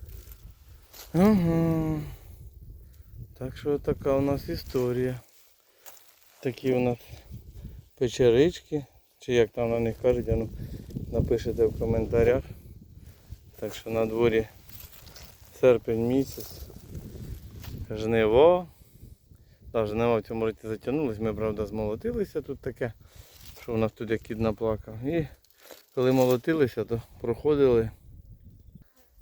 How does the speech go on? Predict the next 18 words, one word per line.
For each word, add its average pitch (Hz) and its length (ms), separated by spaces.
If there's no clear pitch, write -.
по 117 100
городу. 104 460
І 127 320
я, 117 340
ну, 151 220
бачив 113 480
старі 135 300
гриби, 123 360
їх 107 140
було 123 220
дуже-дуже-дуже 139 800
багато. 110 480
А 127 140
вчора 143 400
ми 139 180
поїхали 135 840
на 127 180
це, 113 340